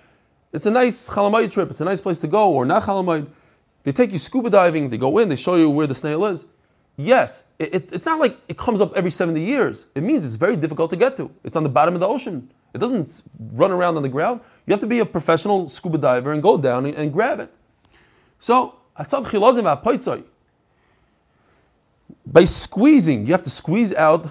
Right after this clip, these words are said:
the Chilazin's blood. Einoi Chayav Alachas. Squeezing is not part of the Isser here. The Isser is trapping it.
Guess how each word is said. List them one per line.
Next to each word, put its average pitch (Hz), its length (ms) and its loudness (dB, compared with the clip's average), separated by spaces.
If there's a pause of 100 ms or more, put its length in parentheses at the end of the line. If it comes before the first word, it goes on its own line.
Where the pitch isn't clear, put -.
(160)
the 139 100 -4
Chilazin's 151 560 0
blood. 226 380 0 (1000)
Einoi 214 400 2
Chayav 196 400 0
Alachas. - 540 -8 (840)
Squeezing 269 800 0
is 170 100 -4
not 220 260 0
part 165 560 -2 (400)
of 139 460 2 (480)
the 117 100 -4
Isser 151 320 -2
here. 90 140 -8
The 113 120 -4
Isser 240 320 0
is 147 340 0 (280)
trapping 127 440 -4
it. - 200 -20